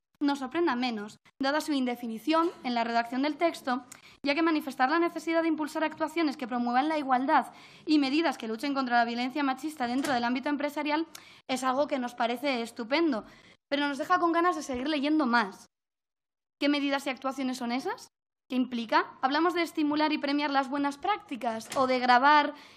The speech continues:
y penar las dinámicas machistas, excluyentes y discriminatorias? ¿Hablamos de hacer una campaña de sensibilización?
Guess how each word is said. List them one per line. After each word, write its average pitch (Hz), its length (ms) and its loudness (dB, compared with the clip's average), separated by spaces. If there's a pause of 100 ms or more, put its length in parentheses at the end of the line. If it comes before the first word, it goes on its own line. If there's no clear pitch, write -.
(100)
y 285 120 4
penar 269 420 6
las 262 220 2
dinámicas 254 500 2
machistas, 254 640 -2
excluyentes 254 640 -4
y 254 80 -6
discriminatorias? 254 920 -2 (460)
¿Hablamos 320 360 4
de 392 80 -4
hacer 381 180 -2
una 359 140 2
campaña 330 400 4
de 330 100 2
sensibilización? 320 1040 -2